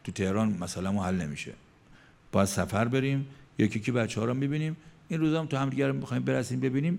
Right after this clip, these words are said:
اگه فکری کردید، موبایل ما هم که در اساس همه هست، حالا اگه ما گوشی جواب ندادیم، ببخشید، مثل الان نمیشه جواب بدیم، اس ام اس، پیام، تا ببینیم باید چه کنیم تو دل همین مشعر، تو دل خاتم،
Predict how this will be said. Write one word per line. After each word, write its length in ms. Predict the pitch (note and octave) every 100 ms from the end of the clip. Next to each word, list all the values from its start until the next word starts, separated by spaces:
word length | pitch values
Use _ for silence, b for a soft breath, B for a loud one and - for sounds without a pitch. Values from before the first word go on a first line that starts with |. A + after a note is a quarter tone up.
| -
اگه 180 | D#3 D3
فکری 300 | C#3 C#3 C#3+
کردید، 480 | C#3 C#3+ C#3+ F3 F3+ - -
موبایل 300 | C#3 C#3 C#3+
ما 80 | C#3+
هم 60 | C3
که 80 |
در 100 | B2+
اساس 280 | A#2 A2 A#2+
همه 220 | A2+ A2+
هست، 260 | A2 G2+ -
حالا 140 | - A2 A2 A2
اگه 160 | G#2
ما 100 | G#2+
گوشی 280 | G#2+ G#2 G2+
جواب 260 | G#2 G#2+ G#2+
ندادیم، 320 | G#2+ A2+ C#3
ببخشید، 360 | C#3 G#2 F#2 G2+
مثل 140 | F#2+
الان 220 | G2 G#2+
نمیشه 180 | A2 G#2
جواب 300 | G#2 F#2+ F#2
بدیم، 140 | D#2+ - B B B B B B B - -
اس 180 | A#2
ام 100 | B2
اس، 180 | C#3+ C3
پیام، 420 | - C3 D3+ F#3 - B B -
تا 120 | C#3
ببینیم 280 | D#3 F3 E3
باید 200 | D3+ D3+
چه 140 | E3+
کنیم 240 | F3+ F#3
تو 120 | D#3 C3
دل 180 | C#3+
همین 280 | D#3 D3 D3+
مشعر، 460 | D3+ C#3 - D3 D3 - -
تو 80 |
دل 200 | A2+ C3+
خاتم، 540 | C#3+ B2+ C3 B2+ C3